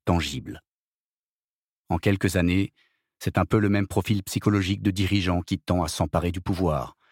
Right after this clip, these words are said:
jouant des peurs et de la haine, les attisant avec talent.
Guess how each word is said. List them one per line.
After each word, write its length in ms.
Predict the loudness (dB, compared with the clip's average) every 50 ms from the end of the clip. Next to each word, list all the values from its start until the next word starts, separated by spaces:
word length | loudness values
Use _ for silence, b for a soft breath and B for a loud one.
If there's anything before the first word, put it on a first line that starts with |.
| b b b b b b b -4
jouant 280 | -2 0 2 2 2 2
des 140 | 2 0 0
peurs 360 | 0 0 -2 -2 -4 -6 -10 _
et 100 | -6 -2
de 80 | 0 2
la 200 | 2 2 2 2
haine, 240 | 0 -2 -2 -4 -8 _ _ _ _ _ _ _ _ 0
les 180 | 0 2 2
attisant 420 | 0 0 0 0 0 2 2 2 2
avec 240 | 0 -2 -4 _
talent. 300 | -2 -2 0 0 -2 -4